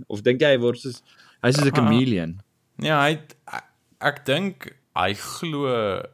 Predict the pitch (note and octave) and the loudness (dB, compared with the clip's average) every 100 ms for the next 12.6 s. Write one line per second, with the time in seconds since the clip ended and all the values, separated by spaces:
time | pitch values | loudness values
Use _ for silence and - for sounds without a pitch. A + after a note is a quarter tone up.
0 | _ - C#3 C3 C3 B2 G#2+ - F2+ F#2+ | _ -10 -2 -2 -2 -4 -6 -10 -10 -10
1 | - G#2+ E2+ E2 E2+ E2+ E2+ F2+ E2+ - | -10 -8 -4 -4 -6 -12 -10 -8 -10 -14
2 | G2 _ _ _ _ C3+ C3 C3+ A#2+ G#2+ | -20 _ _ _ _ 0 2 4 2 2
3 | G#2 G2+ F#2+ F#2+ F2+ - _ _ _ _ | 0 -4 -6 -6 -10 -14 _ _ _ _
4 | _ - _ G#2+ F#2 G2 G#2 G#2+ F#2 F#2+ | _ -20 _ -8 -4 -4 -2 -2 -2 -4
5 | G2+ - A#2 A2+ G2+ F2+ F2 E2 F2 F2+ | -6 -4 -6 -6 -8 -10 -8 -4 -2 -2
6 | F#2 F2+ E2 D2 _ _ _ - F#2+ F2+ | -6 -8 -10 -14 _ _ _ -12 -10 -10
7 | G2+ E2+ G2+ F2+ F2 F#2 F2+ E2+ E2+ F2+ | -10 -10 -8 -8 -6 -6 -6 -8 -12 -12
8 | E2+ E2+ - F2 E2+ F#2 F2+ F2 D2 F#2+ | -10 -12 -12 -8 -6 -6 -6 -8 -6 -6
9 | G2 F#2+ F2+ - - - F2+ E2+ - - | -6 -6 -10 -12 -16 -12 -12 -12 -14 -20
10 | _ _ _ _ _ _ _ - F2+ G#2+ | _ _ _ _ _ _ _ -10 -4 -4
11 | A2+ B2 A#2+ F#2 G#2 A2+ A2+ G2 F2+ G2 | -2 -4 -4 -4 -4 -4 -4 -6 -8 -10
12 | G2 G#2 - F#2+ F#2 E2 | -8 -8 -8 -8 -8 -10